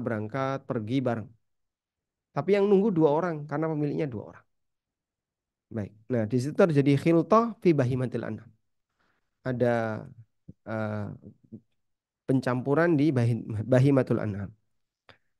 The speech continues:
Wahia ala nau'ain. Dan mengenai khiltah,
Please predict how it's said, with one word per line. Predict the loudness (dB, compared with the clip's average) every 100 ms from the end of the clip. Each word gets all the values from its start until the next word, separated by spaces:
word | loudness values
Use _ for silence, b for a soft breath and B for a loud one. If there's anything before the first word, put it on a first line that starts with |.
| _ 2
Wahia | 4 4 6 4 4 0 -4
ala | 2 4 4
nau'ain. | 4 2 2 0 -2 -4 -4
Dan | 0 2
mengenai | 4 4 4 2
khiltah, | 4 2 2 2 0 -2